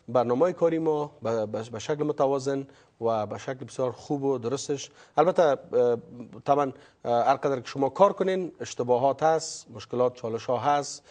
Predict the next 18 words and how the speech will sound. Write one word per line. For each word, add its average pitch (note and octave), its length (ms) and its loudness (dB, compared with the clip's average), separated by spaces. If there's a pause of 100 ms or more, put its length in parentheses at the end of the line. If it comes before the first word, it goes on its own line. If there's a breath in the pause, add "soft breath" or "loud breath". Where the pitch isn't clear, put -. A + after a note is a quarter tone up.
(180 loud breath)
محدودیت A2+ 420 -2
ها، B2+ 240 2 (340 loud breath)
اه، A2+ 140 -6
طبعاً A#2+ 320 0
وجود B2 220 -6
می D#3+ 100 -2
داشته D#3+ 220 -4
باشه، E3 360 0 (280 loud breath)
اما G3 180 4
روی G3 140 2
هم F#3 180 0
رفته F3+ 240 2
با D3 180 2
همه، D#3+ 220 2
اه، A#2+ 540 0
مشکلاتی C3+ 520 -2
که C#3 140 -2
داشتیم، C3 720 -2